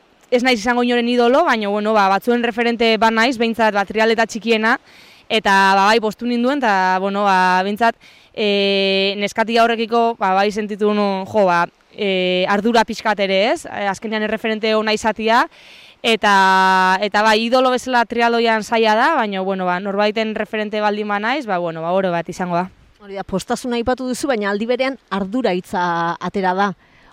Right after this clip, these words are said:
Speaker 2: Hori sentitzen du kirolariak, e, bazuk esan duzu, ezta? Neskatila gazte bate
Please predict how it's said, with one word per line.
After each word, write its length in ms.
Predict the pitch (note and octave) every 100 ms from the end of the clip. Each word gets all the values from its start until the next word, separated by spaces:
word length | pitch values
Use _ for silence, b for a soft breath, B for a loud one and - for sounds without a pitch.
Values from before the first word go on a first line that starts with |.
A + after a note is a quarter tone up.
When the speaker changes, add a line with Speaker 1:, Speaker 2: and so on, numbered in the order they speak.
| b
Speaker 2:
Hori 160 | A3+ A#3+
sentitzen 640 | - B3 A3+ - - B3+ A#3+
du 140 | B3+ - _
kirolariak, 840 | A#3 A3+ A#3 A#3 A#3 B3 A#3+ - -
e, 260 | F#3 E3 E3+
bazuk 240 | F3+ G3+
esan 160 | G3+ G3
duzu, 160 | G3+
ezta? 220 | F#3+ B3+ C4
Neskatila 480 | A3+ A#3+ A3 A3+
gazte 220 | G#3 - A#3
bate 320 | A3 A3